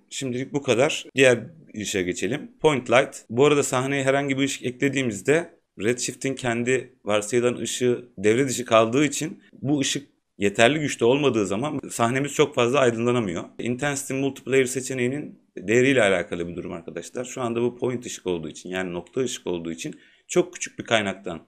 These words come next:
ışık dağılıyor ve bunun değerinin daha yüksek olması gerekiyor. Ben şu anda buna bir ama bunu bin yapacağım. Herhalde ışığımız objenin içinde kaldı. Figürümüzün, e, soluna doğru getirdim. Diğerindeki seçeneklerin aynısı burada da var. Tüm ışıklarda geçerli bu General tabı.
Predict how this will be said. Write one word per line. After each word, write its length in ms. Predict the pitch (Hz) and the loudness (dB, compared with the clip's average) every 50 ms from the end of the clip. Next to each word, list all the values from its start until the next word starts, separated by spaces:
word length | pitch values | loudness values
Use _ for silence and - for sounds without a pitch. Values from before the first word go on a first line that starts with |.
| - - | -12 -10
ışık 340 | - - 98 - _ - | -10 -10 -10 -10 _ -2
dağılıyor 520 | - 92 107 120 135 151 156 160 165 165 - - - _ - | 2 4 4 4 4 4 2 2 2 0 -2 -6 -10 _ -2
ve 120 | 120 127 127 | 0 0 0
bunun 380 | 147 160 156 160 151 - - - - | 0 -2 -2 -2 -4 -8 -10 -2 2
değerinin 440 | 117 139 151 143 135 151 170 165 143 | 4 6 6 6 4 2 0 -2 -2
daha 160 | 139 151 139 | 0 0 0
yüksek 340 | 135 127 - - 139 123 123 | 0 -2 -2 -2 -2 0 0
olması 320 | 107 92 90 85 - 87 | 0 0 -2 -4 -6 -8
gerekiyor. 360 | 85 85 85 82 - 87 90 | -8 -8 -8 -6 -6 -6 -6
Ben 140 | 107 113 120 | -4 -4 -4
şu 160 | 123 - 135 | -6 -6 -6
anda 220 | 127 120 120 117 120 | -6 -6 -4 -4 -4
buna 340 | 123 123 123 127 127 - _ - | -4 -4 -4 -6 -8 -14 _ -14
bir 400 | 101 104 110 123 120 113 - - | -8 -4 -2 0 0 -2 -2 -6
ama 200 | 113 117 123 123 | -4 -4 -4 -4
bunu 260 | 113 123 123 110 95 | -2 -4 -4 -4 -4
bin 140 | 113 120 127 | -4 -4 -2
yapacağım. 420 | 120 101 - - - 92 90 - - - _ _ _ _ | -2 -4 -4 -6 -8 -6 -6 -8 -8 -12 _ _ _ _
Herhalde 400 | - 104 101 95 87 85 95 87 | -10 -6 -4 -4 -4 -4 -6 -8
ışığımız 760 | - - - - 98 92 104 104 - - - - - - - _ _ _ - | -8 -8 -10 -8 -8 -8 -8 -10 -12 -14 -18 -18 -18 -18 -20 _ _ _ -10
objenin 440 | 92 92 87 85 95 92 98 - - | -8 -8 -8 -6 -8 -8 -8 -8 -10
içinde 340 | - - 101 90 92 95 | -12 -10 -8 -6 -6 -6
kaldı. 420 | - - 85 82 85 85 104 110 107 - _ _ _ | -8 -8 -10 -10 -8 -8 -8 -8 -10 -14 _ _ _
Figürümüzün, 920 | - - 127 127 107 107 98 101 101 101 107 107 131 143 143 147 139 - - - | -16 -10 -8 -6 -4 -2 -2 -2 -2 -2 -4 -2 -4 -4 -4 -6 -8 -10 -8 -4
e, 360 | 104 101 101 101 101 101 - | -2 -2 -2 -2 -2 -4 -6
soluna 440 | - - - 123 117 113 120 117 107 | -6 -4 -2 -2 0 0 -2 -2 -2
doğru 240 | 101 98 101 120 127 | 0 -2 0 0 -2
getirdim. 540 | 123 - - 120 104 98 110 135 247 - - _ _ _ _ _ _ _ _ 98 | -2 -2 -4 -4 -6 -4 -6 -8 -10 -12 -18 _ _ _ _ _ _ _ _ 0
Diğerindeki 640 | 117 151 156 156 156 151 139 143 143 - 139 143 131 | 2 4 4 4 4 2 0 -2 -2 -2 -4 -4 -4
seçeneklerin 640 | - - 143 131 135 143 143 139 139 - 139 135 139 | -4 -6 -6 -2 -2 -2 -2 -2 0 0 0 2 2
aynısı 380 | 131 139 131 127 123 - 135 127 | 2 0 0 0 -4 -4 -4 -4
burada 200 | 131 123 131 127 | -2 0 2 2
da 100 | 117 104 | 4 4
var. 240 | 117 120 120 - | 2 0 -2 -4
Tüm 160 | - - 143 131 | -8 -4 -4 -4
ışıklarda 440 | 123 - - - 104 95 92 87 | -4 -6 -4 -2 0 0 0 0
geçerli 440 | 90 90 90 - 95 87 87 87 87 | -2 -2 -2 -2 -2 -2 -2 -4 -6
bu 180 | 95 101 92 - | -6 -8 -6 -2
General 300 | 107 110 110 104 101 95 | -2 -2 -2 0 -2 -4
tabı. 440 | - - 104 85 82 117 127 123 | -4 -2 -4 0 0 0 -2 -2